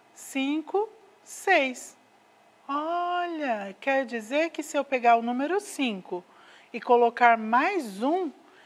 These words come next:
eu terei seis? Será que é isso? Vamos ver. Um, dois, três, quatro, cinco, seis. É isso mesmo. Eu posso contar nos dedos,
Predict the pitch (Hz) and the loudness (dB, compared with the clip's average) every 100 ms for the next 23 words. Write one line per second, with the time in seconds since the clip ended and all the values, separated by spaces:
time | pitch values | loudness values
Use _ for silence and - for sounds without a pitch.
0 | _ - 220 247 233 254 254 - 175 175 | _ -4 0 4 4 2 -2 -10 -6 -2
1 | 311 370 - - _ - - 254 196 208 | -2 -2 -10 -20 _ -20 -4 -2 0 -2
2 | - 403 277 359 - 381 247 - - - | -4 -4 -2 -4 -4 -6 -6 -14 -20 -20
3 | _ 269 427 285 202 269 262 180 - _ | _ 0 0 0 0 2 2 2 -8 _
4 | _ _ _ _ _ 226 220 233 269 403 | _ _ _ _ _ -4 0 0 0 -4
5 | - - _ _ - 196 208 202 233 - | -10 -20 _ _ -6 2 4 4 0 -4
6 | - - - _ _ 226 214 208 247 277 | -16 -20 -20 _ _ 2 4 4 2 -6
7 | - _ _ _ _ - 196 180 - 208 | -18 _ _ _ _ 2 2 0 -8 -16
8 | 180 _ _ - - 302 349 370 466 480 | -16 _ _ -20 -4 -2 -2 2 2 2
9 | - - _ - - 370 349 349 359 285 | -12 -20 _ -20 -2 2 4 4 0 -2
10 | - - 277 285 294 403 427 339 302 294 | -8 -4 -2 -2 -4 -6 2 4 2 -2
11 | - - - 392 359 262 220 - 240 226 | -16 -20 -6 -2 4 6 6 4 -2 2
12 | 220 226 285 247 226 226 233 | 2 2 2 4 4 4 -4